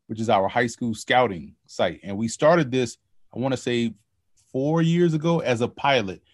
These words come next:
just to see where, how, how can we do, um, in scouting high school talent,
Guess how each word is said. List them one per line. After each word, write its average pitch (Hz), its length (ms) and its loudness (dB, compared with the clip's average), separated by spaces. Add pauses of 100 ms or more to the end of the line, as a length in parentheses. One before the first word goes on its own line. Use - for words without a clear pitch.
(240)
just 165 180 4
to 196 80 0
see 160 540 0
where, 135 340 -2
how, 147 480 4
how 147 220 4
can 151 240 -4
we 139 180 -4
do, 117 380 -2 (600)
um, 107 600 -2
in 117 180 -2
scouting 117 680 0 (140)
high 131 220 -2
school 120 280 -4
talent, 107 440 -6